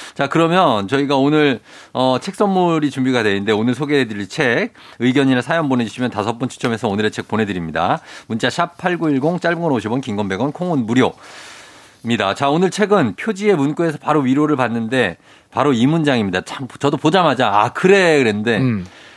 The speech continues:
Speaker 1: "나는 쉰다. 그러므로 존재한다." <laughs> 쉬어야 돼. 예?
Speaker 2: 이 문장 보자마자
Speaker 1: 예.
Speaker 2: 데카르트의 그 명언이 떠오르잖아요.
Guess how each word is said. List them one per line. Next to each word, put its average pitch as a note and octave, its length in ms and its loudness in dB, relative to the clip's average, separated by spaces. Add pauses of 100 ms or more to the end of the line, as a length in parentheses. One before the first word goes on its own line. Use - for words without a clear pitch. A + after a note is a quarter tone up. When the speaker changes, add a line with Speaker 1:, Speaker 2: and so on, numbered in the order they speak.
(140)
Speaker 1:
"나는 D3 400 2
쉰다. C#3 640 -2
그러므로 C#3+ 480 4
존재한다." F#2+ 640 -2
<laughs> - 1400 -6
쉬어야 F3+ 380 2
돼. E2+ 420 0 (480)
예? D3+ 260 0 (240)
Speaker 2:
이 F3 200 4
문장 D3+ 380 2
보자마자 B2 840 0
Speaker 1:
예. F2+ 200 -2 (540)
Speaker 2:
데카르트의 E3+ 880 2
그 G#2+ 360 -4
명언이 C#3 360 2
떠오르잖아요. F#2 600 -2